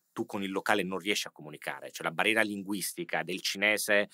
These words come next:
è mo-, è una barriera enorme, non è come l'inglese, quindi vivi con degli expat, vivendo molto con degli expat ci si unisce molto, eh, in una sub-community all'interno di una popolazione di miliardi di persone. Devo dire, un'esperienza di adattabilità nella vita formidabile.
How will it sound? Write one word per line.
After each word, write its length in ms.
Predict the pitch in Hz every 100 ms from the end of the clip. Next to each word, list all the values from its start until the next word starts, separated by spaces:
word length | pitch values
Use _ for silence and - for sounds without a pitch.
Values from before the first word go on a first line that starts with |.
| -
è 120 | -
mo-, 220 | 110 117
è 60 | 139
una 120 | 110
barriera 340 | 104 107 101 104
enorme, 500 | 107 101 82 73 80
non 160 | 87 101
è 100 | 95
come 220 | - 92
l'inglese, 520 | 87 90 85 78 - 90
quindi 220 | 120 107
vivi 240 | 123 123
con 160 | 117 101
degli 180 | 90 110
expat, 600 | 101 - - - - 69
vivendo 480 | 87 95 131 123 123
molto 400 | 107 120 113 101
con 160 | 101
degli 180 | 98 110
expat 420 | 127 - 135 131
ci 120 | - 95
si 140 | -
unisce 360 | 107 113 - 107
molto, 540 | 107 107 98 104 92 - - - -
eh, 240 | 98 95
in 80 | 104
una 180 | 113 110
sub-community 880 | - 139 120 - 117 127 147 135 110
all'interno 380 | 104 101 113
di 80 | 104
una 80 | 101
popolazione 500 | 95 95 101 - 117
di 140 | 98
miliardi 520 | 104 101 101 95 80 87
di 120 | 87
persone. 560 | 92 - 85 73 78
Devo 160 | 69 95
dire, 160 | 98 98
un'esperienza 560 | 95 - 101 110 110
di 80 | 98
adattabilità 640 | 95 95 - 92 98 90 107
nella 220 | 95 92
vita 240 | 95 98
formidabile. 580 | - 90 85 - - -